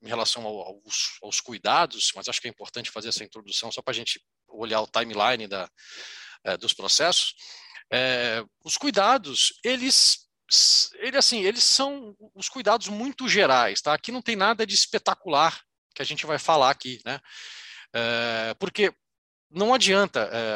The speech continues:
a, a gente, é, a, a gente querer dar dicas excêntricas que realmente não, não, i-, isso não, não, não vai acontecer. Eu acho que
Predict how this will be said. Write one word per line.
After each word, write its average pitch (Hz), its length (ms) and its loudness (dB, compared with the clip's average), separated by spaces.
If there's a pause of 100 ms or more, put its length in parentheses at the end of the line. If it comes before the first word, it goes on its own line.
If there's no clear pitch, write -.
a, 123 240 2
a 131 40 4
gente, 143 480 -2 (540)
é, - 500 -12
a, - 200 -6
a 123 80 -2
gente 147 260 -4
querer 147 400 2 (500)
dar 151 460 4 (160)
dicas - 800 2 (180)
excêntricas 160 840 2
que - 80 -10
realmente 180 420 -2
não, 208 160 -6
não, 165 580 -8
i-, 135 240 -12
isso - 220 2
não, 190 140 -4
não, 165 360 -6
não 175 120 -4
vai 180 160 4
acontecer. 156 500 0
Eu 123 140 -2
acho 135 260 -2
que 156 180 -8